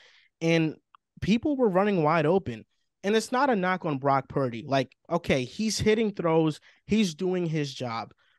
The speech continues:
But at least for me, I look at Kyle Shanahan and think he's one of the best offensive coaches I've ever seen, because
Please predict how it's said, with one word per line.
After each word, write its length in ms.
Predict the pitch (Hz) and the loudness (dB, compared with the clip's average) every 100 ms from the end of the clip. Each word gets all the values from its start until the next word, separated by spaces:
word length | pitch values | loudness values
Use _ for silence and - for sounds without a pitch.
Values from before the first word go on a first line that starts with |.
| _ | _
But 220 | 160 165 - _ _ _ _ | 2 2 0 _ _ _ _
at 120 | 165 | 0
least 280 | 190 240 - | 2 2 0
for 140 | 190 151 | -2 -2
me, 320 | 151 147 131 | 0 -2 -2
I 120 | - 147 | -2 -2
look 200 | 208 233 | 0 -2
at 100 | 202 | -4
Kyle 260 | 190 165 | -4 -4
Shanahan 600 | 147 - 165 156 143 135 | -4 -4 -2 0 0 0
and 160 | 131 131 | 0 0
think 280 | 151 139 - _ _ _ _ _ | 0 -2 -4 _ _ _ _ _
he's 480 | - 202 202 - - _ - | 0 2 2 -4 -12 _ -10
one 300 | 151 165 190 | -2 2 2
of 120 | 175 | 2
the 160 | 180 | 0
best 380 | 143 123 156 165 - | 0 2 2 0 -2
offensive 560 | 151 156 160 147 147 | -2 0 -2 -4 -8
coaches 380 | - 160 - 143 | -2 -2 0 0
I've 240 | 135 131 - | 0 0 -2
ever 360 | 139 135 151 | -4 -2 -4
seen, 480 | 151 - 185 220 107 - _ _ - | -6 -4 -2 -2 -4 -12 _ _ -2
because 480 | 160 180 165 139 | 0 2 2 0